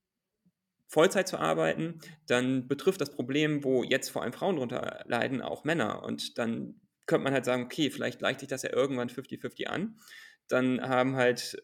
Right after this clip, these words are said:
Frauen und Männer verdienen augenscheinlich wieder gleich viel. Aber wenn man dann genauer drauf guckt, sieht man, dass diejenigen, die in Elternzeit gegangen sind, weniger verdienen. Das ist dann ja wiederum auch unfair. Dann hat man allerdings ein neues Problem geschaffen.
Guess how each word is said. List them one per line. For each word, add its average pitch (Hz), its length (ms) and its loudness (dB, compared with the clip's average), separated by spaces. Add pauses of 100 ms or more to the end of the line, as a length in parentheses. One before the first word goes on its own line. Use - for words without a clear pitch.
Frauen 131 340 4
und 120 60 4
Männer 139 240 4
verdienen 127 400 -2
augenscheinlich 147 580 4
wieder 120 160 4
gleich 147 300 -2
viel. 123 380 -2 (300)
Aber 123 460 4
wenn 127 180 2
man 131 180 2
dann 127 500 0
genauer 139 280 4
drauf 143 220 0
guckt, - 140 -6
sieht - 120 -10
man, 127 80 -6
dass 127 160 -2
diejenigen, 135 360 0
die 123 80 -4
in - 40 -4
Elternzeit 135 400 -2
gegangen 113 300 -2
sind, 120 240 -6 (320)
weniger 123 320 0
verdienen. 123 340 -4
Das 127 140 -10
ist 123 100 -12
dann 120 120 0
ja 117 100 0
wiederum 117 280 -2
auch - 260 0
unfair. - 380 -12
Dann - 180 -12
hat - 120 -12
man 120 140 -6
allerdings 123 640 -4 (420)
ein 127 260 -2
neues 143 280 6
Problem 110 380 -2
geschaffen. - 440 -14